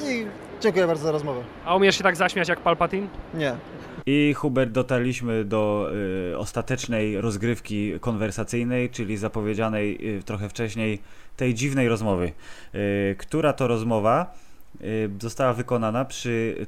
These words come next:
Speaker 3: towarzystwie naszych dobrych znajomych z zupełnie innego końca galaktyki, z zupełnie innego uniwersum.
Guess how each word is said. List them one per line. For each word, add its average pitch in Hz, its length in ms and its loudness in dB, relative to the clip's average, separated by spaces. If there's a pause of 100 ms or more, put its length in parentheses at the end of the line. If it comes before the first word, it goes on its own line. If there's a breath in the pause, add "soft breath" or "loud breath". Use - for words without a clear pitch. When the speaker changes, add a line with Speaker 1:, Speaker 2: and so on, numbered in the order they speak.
Speaker 3:
towarzystwie 120 880 0
naszych 113 520 -4
dobrych 135 360 0
znajomych 120 640 0
z 110 40 -6 (120)
zupełnie 139 440 2
innego 123 440 2
końca 120 320 0
galaktyki, 120 600 0
z 123 100 -4
zupełnie 123 460 0
innego 123 300 0
uniwersum. 143 600 0